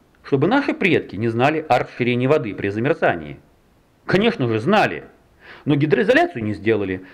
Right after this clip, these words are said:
Спрашивается, почему? Ответ: да потому что в ней не было необходимости. Наличие такого элемента, как четверть, в дверных и оконных проемах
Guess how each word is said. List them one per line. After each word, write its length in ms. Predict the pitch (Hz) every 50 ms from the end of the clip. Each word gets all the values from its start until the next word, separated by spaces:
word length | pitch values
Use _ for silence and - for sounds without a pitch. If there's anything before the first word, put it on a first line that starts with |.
| - -
Спрашивается, 520 | - - 151 147 139 - 139 131 - 135
почему? 680 | - 180 175 - - 269 302 320 294 277 - - - - _ _ _ _ _ _ _ _ _ -
Ответ: 380 | - 107 - - 107 101 - - - -
да 120 | - 131
потому 300 | - - - 214 208 202
что 140 | - - 185
в 40 | 175
ней 280 | 196 202 185 143 - -
не 200 | - 143 185 220
было 320 | 214 226 226 220 214 226 -
необходимости. 920 | - 92 85 76 - - 78 95 110 131 135 131 127 - - - 135 131 135 - - _ _ _ _ _ _ _ _ _ _ _ _ _ _ _ - - - - _ _ -
Наличие 340 | 117 131 156 175 170 190 180
такого 300 | 214 214 226 285 240 214
элемента, 340 | 202 214 214 220 214 226 220
как 180 | 233 226 226
четверть, 360 | - 320 311 - 139 101 95 - - - _ -
в 60 | -
дверных 460 | 113 139 202 240 240 240 170 135 - -
и 60 | 147
оконных 360 | 170 - 202 160 131 120 -
проемах 520 | - 143 180 175 165 123 98 80 - -